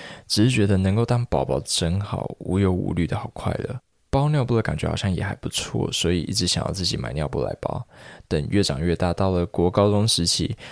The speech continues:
我在网络上发现了和我一样的人，也发现了A B D L的聊天社群、网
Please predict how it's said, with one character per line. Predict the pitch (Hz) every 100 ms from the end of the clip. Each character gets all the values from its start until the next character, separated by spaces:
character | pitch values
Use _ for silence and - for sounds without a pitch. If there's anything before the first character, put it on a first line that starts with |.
| -
我 | -
在 | 113 147
网 | 120
络 | 104
上 | 127 131
发 | 120 123
现 | - 113
了 | 95 -
和 | - 147 123
我 | 98
一 | - -
样 | 110 113
的 | -
人， | - - - _
也 | - 90
发 | 82 95 98
现 | - 92
了 | - - - -
A | -
B | 92 90
D | 87 87
L | 78 76
的 | 76
聊 | 65 80
天 | 104 95
社 | - 117 92
群、 | - 76 76 87 120
网 | - 69